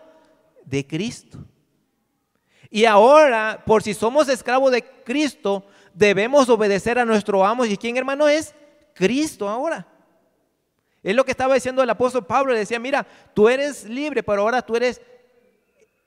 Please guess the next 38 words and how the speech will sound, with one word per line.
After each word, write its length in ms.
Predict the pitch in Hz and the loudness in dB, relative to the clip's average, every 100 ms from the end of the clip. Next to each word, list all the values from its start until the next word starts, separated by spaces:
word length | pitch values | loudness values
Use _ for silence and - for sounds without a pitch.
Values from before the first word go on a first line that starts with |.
| _ _ | _ _
si 220 | 196 170 | -14 -8
ya 180 | 175 254 | -6 -4
puedes 240 | 269 285 | 0 0
hacerte 400 | 269 269 262 254 | 0 -2 -2 -4
libre, 360 | 240 285 220 175 | -6 -4 -4 -4
ya 100 | 170 | -4
no 80 | |
eres 160 | 233 262 | -4 -4
esclavo, 420 | 254 247 254 233 | -6 -6 -6 -6
pero 200 | - 214 202 | -4 0 4
ahora 280 | 202 269 | 4 4
vas 180 | 233 240 | 2 0
a 80 | 254 | -2
pasar 320 | 208 202 233 | -2 -2 -2
a, 60 | 226 | -2
a 200 | 185 185 | 0 2
otra 360 | 185 240 - 208 | 4 4 2 -6
esclavitud". 640 | - 185 180 175 262 269 - _ _ _ _ _ | -6 -6 -6 -8 -6 -6 -8 _ _ _ _ _
Pero 220 | - 175 208 | -4 -2 -2
una 120 | 254 | -4
esclavitud, 720 | - 190 180 175 - 220 285 | -4 -4 -4 -4 -6 -8 -6
¿verdad? 360 | 202 165 185 196 | -6 -6 -6 -6
A 140 | 170 | -8
través 340 | - 151 170 180 | -6 -6 -6 -8
de 160 | 175 | -10
Cristo. 480 | 170 208 233 - 127 - _ _ _ - | -10 -12 -12 -14 -20 -20 _ _ _ -12
Y 240 | 147 170 | -4 -2
esa, 760 | 208 247 254 233 202 165 139 - - | -2 -6 -6 -4 -4 -6 -8 -14 -14
esa 260 | 156 185 247 | -12 -10 -10
es-, 120 | 214 160 | -10 -12
e-, 60 | |
e-, 220 | 175 165 - | -14 -16 -10
esa 240 | 180 233 | -10 -8
esclavitud 560 | 226 - 185 180 220 233 | -8 -4 -4 -4 -8 -6
que 100 | 226 | -6
tenemos 360 | 196 202 240 | -6 -8 -8
en 100 | 220 | -8
Cristo 320 | 196 240 233 | -10 -10 -8